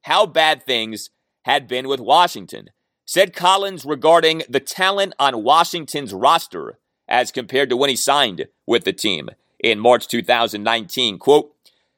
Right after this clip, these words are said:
"They brought some tough guys in here, some great guys, guys that came out here to compete, and I love it because we didn't have nobody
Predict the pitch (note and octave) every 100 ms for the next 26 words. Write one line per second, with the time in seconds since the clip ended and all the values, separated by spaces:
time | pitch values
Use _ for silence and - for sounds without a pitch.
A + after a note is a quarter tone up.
0 | _ A2 C#3 A2 A#2+ G3 A3+ - E3+ G#2+
1 | - G#3 - C3 E2+ G1+ - - - _
2 | - C3 G#2 E2+ - - _ _ _ _
3 | - E3 D3 C3 F#3+ - E2+ C2 - -
4 | - _ _ _ _ _ - C3+ F#3+ F3
5 | F3+ E3 - D#3 C#3 D3 C#3+ D3 C#3+ B2+
6 | - F#2 - E3+ - - - _ _ _
7 | _ _ C3+ B2+ C3+ B2+ F3 C3+ G#2 -
8 | _ _ _ _ _ C3+ C#3 D#3 C3 A#2+
9 | C#3 F2+ D#3+ G3 F#3+ D3 D3+ D3+ C#3 D3
10 | _ F#2+ A#2 F3 D#3+ D3+ D3 D3 C#3+